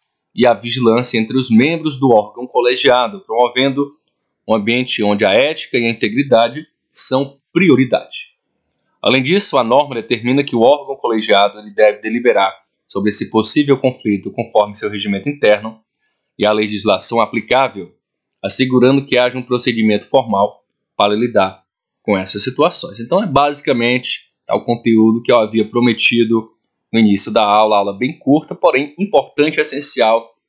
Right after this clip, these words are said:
para essa nossa jornada rumo à classificação. Então a gente vai tentar sim buscar trabalhar todos os elementos, todos os artigos, tá? Do Código, é, do Estatuto Social, na verdade,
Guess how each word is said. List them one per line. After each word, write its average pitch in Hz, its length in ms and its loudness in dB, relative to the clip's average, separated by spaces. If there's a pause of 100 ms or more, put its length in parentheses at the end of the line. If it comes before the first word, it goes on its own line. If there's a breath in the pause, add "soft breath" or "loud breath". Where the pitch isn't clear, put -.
(140)
para - 140 -6
essa 123 140 -2
nossa 117 300 0
jornada 104 680 -2 (280)
rumo 151 200 2
à 131 60 -2
classificação. - 720 -2 (300)
Então - 260 -14 (120)
a 117 80 -4
gente 110 200 -4
vai 104 140 0
tentar 113 320 -2
sim 123 220 -4
buscar 117 320 -4
trabalhar 113 560 -2 (360)
todos 156 440 2
os 123 100 -4
elementos, 117 680 -2
todos 151 400 -2
os 120 160 -2
artigos, 117 880 0 (220)
tá? 98 260 -6 (240)
Do 117 160 -4
Código, 104 580 -2 (560)
é, 95 640 2 (320)
do - 40 -12
Estatuto 139 480 -4
Social, 110 400 0
na 104 100 -4
verdade, 101 540 -2